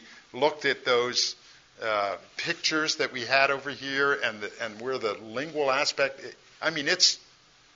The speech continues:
it's sort of nasty looking. Uh, and, and that root right through the lingual plate into the floor of the mouth. Very, very difficult. Or sometimes back in the pterygoid area,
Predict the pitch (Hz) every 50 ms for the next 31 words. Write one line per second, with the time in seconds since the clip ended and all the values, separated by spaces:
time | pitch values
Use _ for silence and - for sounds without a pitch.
0 | _ - 131 131 - - - 147 127 104 95 101 113 131 139 - - - 101 87
1 | 95 92 - - - - _ _ _ - - - - - - - 131 117 113 113
2 | 107 - - - - - 139 131 131 131 - 131 127 131 156 180 180 170 156 160
3 | 165 151 - - - - - - - - - - - - _ _ _ _ _ _
4 | _ _ _ _ _ 113 113 120 135 139 139 - - - - 139 131 131 131 127
5 | 120 107 - - - - _ - 120 107 101 113 120 117 110 113 107 - - -
6 | 117 107 104 104 107 107 104 101 92 87 - - - 110 104 95 90 92 95 95
7 | 90 73 - - - - - - - _ - - 113 123 131 131 123 123 120 117
8 | 104 117 120 120 - - - 104 95 - - 107 107 - - 147 147 156 151 -
9 | 147 135 123 113 107 - - - 131 120 120 120 - - 117 104 101 101 - -
10 | - 139 147 160 160 139 113 107 101 98 95 98 95 92 90 87 87 87 90